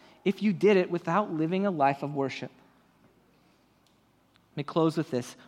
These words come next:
Romans twelve one says this, "Therefore, brothers and sisters, in view of the mercies of God, I urge you to present your bodies as a living sacrifice, holy and pleasing to God.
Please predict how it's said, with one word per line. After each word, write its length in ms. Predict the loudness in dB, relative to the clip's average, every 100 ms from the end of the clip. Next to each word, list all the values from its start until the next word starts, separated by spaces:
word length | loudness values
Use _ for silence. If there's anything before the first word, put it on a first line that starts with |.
| -4
Romans 420 | 0 2 2 -2
twelve 340 | -4 -2 -2
one 220 | -2 -4 -4
says 240 | -6 -8
this, 400 | -8 -12 -14 -20 _ _ _ -6
"Therefore, 680 | 2 4 2 0 -4 -4 -8 -20 _ _ _ _ _ 2
brothers 380 | 4 4 0
and 100 | -4
sisters, 540 | -4 -8 -8 -12 -12 -8
in 180 | -6 -6
view 480 | -4 -4 -2 -4 -6
of 180 | -10 -6
the 80 | -4
mercies 880 | -2 0 2 2 0 -6 -12 -12 -16
of 140 | -12
God, 280 | -6 -6 -8 -18 _ _ _ _ _ _ _ _ _ _ -4
I 160 | -4 -2
urge 320 | -2 -2 -4
you 100 | -8
to 160 | -10
present 500 | -8 -6 -2 -4 -2
your 120 | -6 -2
bodies 480 | -2 -2 -6 -10 -14
as 140 | -10
a 40 |
living 360 | -8 -6 -6 -6
sacrifice, 840 | -6 -8 -8 -14 -14 -14 -18 -20 _ _ _ _
holy 720 | -8 -2 0 0 -2 -4 -6
and 140 | -10 -6
pleasing 380 | -4 -2 -2 -6
to 100 | -6
God. 320 | -10 -12